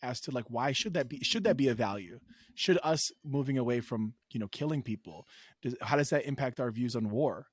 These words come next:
How does that our, impact our, our views on corporal punishment? You know, um, those are hard questions to answer. And I was looking for, I look for it in Batman,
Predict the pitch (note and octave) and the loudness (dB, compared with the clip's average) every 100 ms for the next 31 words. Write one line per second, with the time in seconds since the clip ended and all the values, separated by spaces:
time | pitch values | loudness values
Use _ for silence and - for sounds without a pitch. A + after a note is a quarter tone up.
0 | _ _ - C3+ C3 C#3 A#2+ B2+ - B2+ | _ _ -4 0 2 2 2 0 -2 -2
1 | B2+ B2+ A2+ A#2+ A#2 A2+ A#2+ A#2+ A#2 C#3 | -2 -2 -4 -4 -4 -2 -2 -2 -4 -4
2 | A#2+ A2+ D3+ D#3+ - G#2+ - _ - _ | -4 -4 -2 -2 -4 -10 -16 _ -20 _
3 | - A2+ G#2+ A2 G#2+ A2+ G#2+ A2 D3+ E3 | -8 -4 -4 -4 -4 -4 -4 2 4 8
4 | E3+ D#3+ D3+ - _ _ - - D#3 D3+ | 8 8 6 -2 _ _ -4 6 8 8
5 | C#3 D#3 C#3 C#3+ B2+ C3 C3+ F3+ - A2+ | 4 0 0 -2 -4 -2 -2 -2 -2 -2
6 | A2 _ - C#3+ C3 C3+ D#3 C#3 E3+ - | -4 _ -6 -2 0 0 -2 -4 -4 0
7 | D3+ C#3 D3+ D#3 - G3 D3+ C#3+ F3 A3+ | 2 4 6 6 6 2 4 4 4 2
8 | G2 | -4